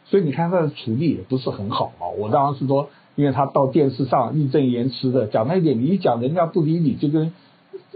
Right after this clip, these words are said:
加码，哎呀，你讲的我们的华春莹也出来讲，就他灰头土脸。后来还看很好玩啊，他还用微信啊，就外国人用微信，然后就他主要是安抚在澳洲的华裔嘛，说我们对中国跟你们没影响，这美国也是一样嘛，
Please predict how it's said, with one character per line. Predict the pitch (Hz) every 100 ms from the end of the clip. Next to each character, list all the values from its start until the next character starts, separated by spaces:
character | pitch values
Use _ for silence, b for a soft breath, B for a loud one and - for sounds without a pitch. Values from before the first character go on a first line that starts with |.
| - -
加 | 196 180
码， | 190 143
哎 | - 156
呀， | 156 139
你 | 135 135 175
讲 | 180 110
的 | 135
我 | 127
们 | 127 143 151 147 - 185
的 | 147
华 | 135 143
春 | 151 175
莹 | 165
也 | 127
出 | 120
来 | 147 147
讲， | - 117 - B B B _
就 | 202
他 | 208
灰 | 202 233
头 | 208 180
土 | 180 165
脸。 | 160 127 - b b _
后 | - 254
来 | 226 165
还 | 175
看 | 180 - 151
很 | 170
好 | 160
玩 | 101 98
啊， | 107 104
他 | 196
还 | 170 170
用 | 190 160
微 | 175 190
信 | - 196 113
啊， | 117 110 104 _ _ _ _
就 | 170
外 | 214 190
国 | 156 131
人 | 127
用 | 190 135
微 | 151 160
信， | - 135 120 B B B _
然 | 160
后 | 185
就 | 165 165 156 123 - _ _ -
他 | 208
主 | -
要 | 107 143
是 |
安 | 151 165
抚 | 170 - 190
在 | - 135
澳 | 175 170
洲 | 131 156
的 | 117
华 | - 95
裔 | 117 120
嘛， | 127 98 -
说 | 185
我 | 147
们 | 107
对 | 156
中 | 147 175
国 | 156 135
跟 | 170 175
你 |
们 | 117 135
没 | 135
影 | 127 151
响， | 110
这 | 220
美 | 185 104
国 | 120
也 | 196 -
是 | -
一 | 117
样 | 147 120
嘛， | 101